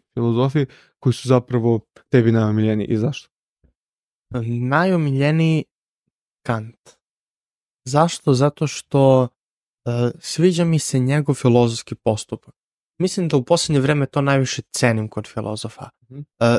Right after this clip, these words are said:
Speaker 2: sviđa mi se način na koji on pristupa temama u smislu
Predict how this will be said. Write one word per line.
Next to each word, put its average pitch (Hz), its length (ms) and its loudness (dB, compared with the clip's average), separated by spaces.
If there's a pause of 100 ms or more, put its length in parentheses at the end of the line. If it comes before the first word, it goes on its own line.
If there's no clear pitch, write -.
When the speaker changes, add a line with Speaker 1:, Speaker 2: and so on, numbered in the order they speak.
(100)
Speaker 2:
sviđa 175 420 0
mi 175 100 0
se - 160 -2
način 151 380 0
na 143 60 2
koji 147 220 4
on 139 160 4
pristupa - 720 -4
temama 180 600 -2 (320)
u 135 100 0
smislu 147 640 -2